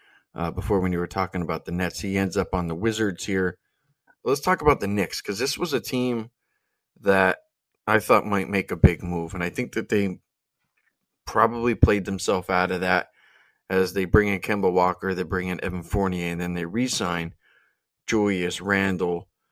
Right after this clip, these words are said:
Let's just talk about those signings first there, Smooth, and then I'll talk about what I thought might have happened and how the door is open for probably a couple other teams. But right now on the surface, Kemba Walker, Evan Fournier coming in,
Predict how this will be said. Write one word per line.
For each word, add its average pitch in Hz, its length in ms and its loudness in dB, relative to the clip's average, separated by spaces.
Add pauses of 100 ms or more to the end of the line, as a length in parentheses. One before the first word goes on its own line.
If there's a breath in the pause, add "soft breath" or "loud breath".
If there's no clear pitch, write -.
(240)
Let's 147 160 4
just 156 200 -2
talk 131 220 6
about 101 300 2
those 92 220 0
signings 85 360 -2
first 90 380 -4
there, 90 140 -4
Smooth, 90 380 -2
and 87 80 -6
then 87 100 -2
I'll 87 180 -2 (280)
talk 113 240 4
about 92 240 2
what 92 160 0
I 85 80 2
thought - 340 4
might 98 280 4
have 92 140 4
happened 92 640 0 (520)
and 90 520 -2
how 92 200 4
the 85 120 -2
door 90 320 0
is 87 120 -4
open 87 300 4
for 87 200 0
probably 85 400 4
a 78 60 -6
couple 82 320 -4
other 87 220 -2
teams. 85 420 -8
But 82 280 -4 (580)
right 117 160 6
now 107 200 4
on 101 100 2
the 95 60 0
surface, 90 640 -2
Kemba 104 340 0
Walker, 90 380 6
Evan 90 200 0
Fournier 87 480 -2
coming 87 320 -6
in, 85 280 -6